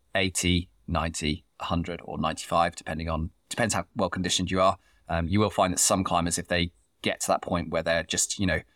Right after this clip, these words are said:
shaking their way through things, their whole body's quivering, um,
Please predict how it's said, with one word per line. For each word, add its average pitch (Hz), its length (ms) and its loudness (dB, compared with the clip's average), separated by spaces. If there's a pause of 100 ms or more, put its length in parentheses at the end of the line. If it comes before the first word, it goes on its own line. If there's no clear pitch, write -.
(520)
shaking - 680 4
their 87 160 2
way 87 180 2
through 90 280 0
things, 80 200 -4
their 87 100 -2
whole 90 300 2
body's 87 380 2
quivering, 85 560 -2 (360)
um, 82 380 -8